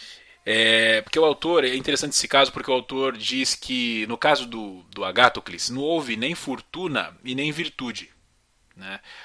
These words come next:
O que o Agáthocles fez pra conseguir reconquistar a Sicília ali no, no, né, ao sul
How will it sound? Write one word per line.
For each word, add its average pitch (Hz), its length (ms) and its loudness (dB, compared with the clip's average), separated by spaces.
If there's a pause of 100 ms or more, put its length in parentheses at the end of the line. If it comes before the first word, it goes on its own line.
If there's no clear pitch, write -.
(300)
O 120 80 -14
que - 140 -4
o 165 40 4
Agáthocles 131 580 2
fez 131 200 -2
pra 117 140 -2
conseguir 113 480 -4
reconquistar 123 920 2
a 95 60 -4
Sicília - 560 -6
ali 107 240 -6
no, 90 160 -14
no, - 320 -18 (480)
né, 95 100 -10
ao 95 220 -6
sul 120 400 -6